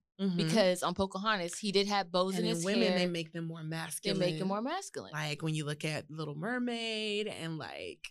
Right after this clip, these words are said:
Speaker 1: yes, very much. And they make them ethnic.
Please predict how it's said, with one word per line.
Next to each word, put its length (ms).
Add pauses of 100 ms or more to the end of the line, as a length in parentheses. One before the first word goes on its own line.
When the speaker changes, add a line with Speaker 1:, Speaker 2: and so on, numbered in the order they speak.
(320)
Speaker 1:
yes, 540
very 240
much. 400
And 120
they 80
make 260
them 220
ethnic. 460